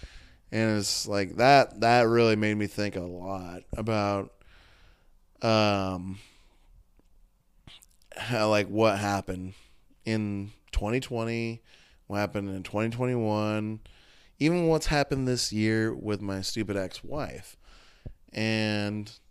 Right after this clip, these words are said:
like, it, I don't know, just,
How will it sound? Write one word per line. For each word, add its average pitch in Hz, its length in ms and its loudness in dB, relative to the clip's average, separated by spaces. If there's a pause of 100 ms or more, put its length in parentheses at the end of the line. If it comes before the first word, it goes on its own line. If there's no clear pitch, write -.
(720)
like, 110 560 0 (1500)
it, 113 280 -2
I 110 80 -2
don't 139 160 0
know, 101 260 0
just, 104 240 -6